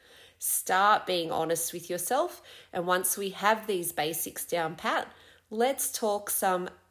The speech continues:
other strategies you can implement to continually improve your fat loss and maintenance diet for the results you want forever.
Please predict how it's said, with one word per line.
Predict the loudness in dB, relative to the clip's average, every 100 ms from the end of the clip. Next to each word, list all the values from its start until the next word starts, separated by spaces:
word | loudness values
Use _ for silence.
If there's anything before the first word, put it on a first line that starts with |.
| _
other | -2 0
strategies | 0 2 0 0 -4 -6 -8
you | -4
can | -4
implement | -2 -6 -6 -2 -2 -2 -6
to | -6 -6
continually | -6 -6 -6 -6 -4 -2 -2 -2
improve | -6 -6 -6 -6
your | -6 -6
fat | -4 -6 -4
loss | -4 -4 -6 -8 -2
and | -2 0 -2
maintenance | -4 -4 -4 -6 -6
diet | -4 -2 0 0 -2 -12 -20 -20
for | -10 -4
the | -2
results | 0 0 0 0 -2
you | -4 -2
want | -4 -4 -10
forever. | -4 -2 0 0 -2